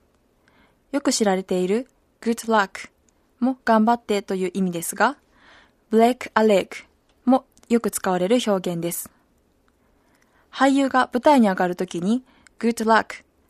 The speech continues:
と声をかけていたところ、不吉なことが続いたため、逆にbreak a leg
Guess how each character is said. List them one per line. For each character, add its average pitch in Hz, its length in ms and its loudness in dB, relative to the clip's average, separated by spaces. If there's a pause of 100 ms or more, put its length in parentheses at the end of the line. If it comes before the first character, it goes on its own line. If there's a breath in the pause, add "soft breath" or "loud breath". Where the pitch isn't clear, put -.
(200)
と 233 100 -2
声 247 220 4
を 220 40 -2
か 226 140 -2
け 220 80 -4
て 196 120 -4
い 180 60 -8
た 175 120 -6
と 165 80 -10
こ - 160 -8
ろ、 240 180 -4 (320 soft breath)
不 - 120 -20
吉 240 200 0
な 254 140 6
こ 277 100 0
と 247 120 0
が 196 100 0
続 185 240 -4
い 185 60 -4
た 185 100 -4
た 175 140 -4
め、 190 180 -6 (140)
逆 202 280 -2
に 233 220 0 (360)
break 214 360 2
a 202 80 0
leg 190 200 2